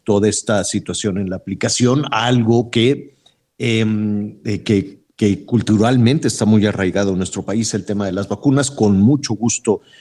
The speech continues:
lo vamos a, lo vamos a tratar. Hay, hay algunas, eh,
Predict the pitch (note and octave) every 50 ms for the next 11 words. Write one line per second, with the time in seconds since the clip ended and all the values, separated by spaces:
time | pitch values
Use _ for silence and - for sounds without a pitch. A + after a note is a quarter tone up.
0 | - - _ _ - G#2 G2+ G2+ G2 A2 G#2+ G#2 G#2 G2+ G2 - - G2+ G2 F#2
1 | F2+ F2 E2+ D2 - - _ _ - G2+ G2 G2+ G#2+ G#2 F#2 - - G2+ - G#2+
2 | A2 G#2+ - D#3 E3+ - - - - _ _ _ _ _ _ _ _ _ - G#2+
3 | G#2+ A2 A#2 A2 A2 G#2+ G2+ F#2+ - - G2 G2 F#2 G2 G2+ G#2 A2 A2 G2+ F#2+
4 | F2 G2+ G#2 G#2+ A2 G#2+ G2 - - G#2+ G2+ G2+ G2 F2+ -